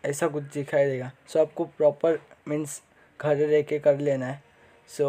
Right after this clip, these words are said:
आपको just, आपको जब करना रहेगा तब आप कर सकते हो यहाँ से, नहीं तो फिर आप सेव करके रख सकते हो प्रीसेट। मैं आपको बताऊँगा सेव कहाँ पे हो जाएगा। So आपको बैक आना है and और बैक आना है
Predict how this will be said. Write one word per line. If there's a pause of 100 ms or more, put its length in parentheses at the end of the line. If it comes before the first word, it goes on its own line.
(320)
आपको
just,
आपको
जब
करना
रहेगा
तब
आप
कर
सकते
हो
यहाँ
से,
नहीं
तो
फिर
आप
सेव
करके
रख
सकते
हो
प्रीसेट। (800)
मैं
आपको
बताऊँगा
सेव
कहाँ
पे
हो
जाएगा। (440)
So
आपको
बैक
आना
है (1120)
and
और
बैक
आना
है